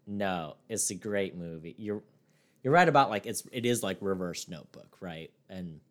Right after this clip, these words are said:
I think one thing I like so much about the movie is, uh, every romance movie is so much like,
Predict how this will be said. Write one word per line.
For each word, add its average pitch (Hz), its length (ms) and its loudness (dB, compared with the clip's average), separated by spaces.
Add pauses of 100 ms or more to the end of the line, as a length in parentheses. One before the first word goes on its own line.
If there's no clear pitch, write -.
(240)
I - 40 -20
think 107 180 -6
one 104 140 -2
thing 104 200 -2
I - 40 -2
like 87 200 -4
so - 140 -6
much 90 100 -8
about 90 200 -12
the 85 60 -14
movie 85 360 -8
is, 78 340 -8 (100)
uh, 78 520 -20 (280)
every 92 520 -2 (340)
romance 113 500 0
movie 82 260 -6
is 78 120 -4
so 90 220 -4
much 80 320 -12
like, 80 260 -14